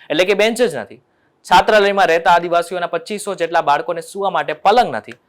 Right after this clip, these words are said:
આવી પરિસ્થિતિમાં વિદ્યાર્થીઓ જમીન પર ભણવા અને જમીન પર સૂવા માટે મજબૂર છે.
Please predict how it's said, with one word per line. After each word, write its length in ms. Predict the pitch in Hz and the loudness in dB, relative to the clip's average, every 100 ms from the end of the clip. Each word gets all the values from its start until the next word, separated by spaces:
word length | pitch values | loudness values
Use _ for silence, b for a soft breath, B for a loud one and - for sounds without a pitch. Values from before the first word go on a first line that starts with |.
| _ _ _ 139 | _ _ _ 4
આવી 180 | 185 | 4
પરિસ્થિતિમાં 580 | 214 208 220 220 208 208 | 6 2 0 -6 -4 -4
વિદ્યાર્થીઓ 440 | 160 156 185 185 175 | -4 -2 -2 -2 -4
જમીન 300 | 139 160 185 | -4 -6 -4
પર 140 | 180 | -4
ભણવા 400 | 127 139 175 196 | -2 -2 0 0
અને 160 | 170 135 | -2 -4
જમીન 260 | 135 170 | -6 -6
પર 120 | 170 | -8
સૂવા 320 | 151 - 180 170 | -10 -8 -6 -4
માટે 220 | 135 135 | -6 -8
મજબૂર 420 | 113 127 135 113 | -10 -10 -10 -12
છે. 160 | - | -16